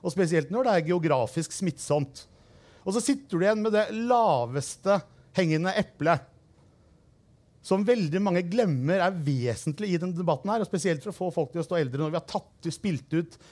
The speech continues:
kanskje det mest opplagte kortet vårt, som er å gjøre det løn-, lønnsomt og litt vondt å ikke stå lenger. Det gjør det lønnsomt å stå lenger. Så er det det nederste eplet, som jo er arbeidsmiljø, som folk glemmer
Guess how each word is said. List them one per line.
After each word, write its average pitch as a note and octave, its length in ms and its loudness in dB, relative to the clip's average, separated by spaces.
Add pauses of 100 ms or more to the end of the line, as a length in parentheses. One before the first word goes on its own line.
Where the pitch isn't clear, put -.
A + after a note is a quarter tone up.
(160)
kanskje D3+ 220 -2
det E3 80 0
mest E3+ 180 -4
opplagte D3+ 480 -2
kortet C#3 240 0
vårt, A#3 240 -2 (560)
som E3+ 160 2
er D3 80 6
å D#3+ 80 4
gjøre C#3+ 140 2
det D3+ 80 0
løn-, D#3 160 2 (100)
lønnsomt E3+ 720 -2 (340)
og D#3 240 2
litt D3 160 0
vondt A3 560 -2
å F3 80 -2
ikke D#3 220 -2
stå D#3 180 -2
lenger. E3+ 240 0 (720)
Det D3 80 2
gjør E3 160 6
det F3 60 2
lønnsomt C#3 260 -2
å D3+ 80 -8
stå C#3 160 2
lenger. G#3 240 0 (520)
Så F3+ 120 4
er F#3+ 80 4
det G3+ 80 4
det G#3+ 280 -4
nederste G3+ 320 2
eplet, G3+ 360 -2
som F#3+ 160 -2
jo F#3+ 80 2
er G#3 120 0
arbeidsmiljø, B2+ 640 0
som E3+ 160 -6
folk F3 200 -2
glemmer G3 420 0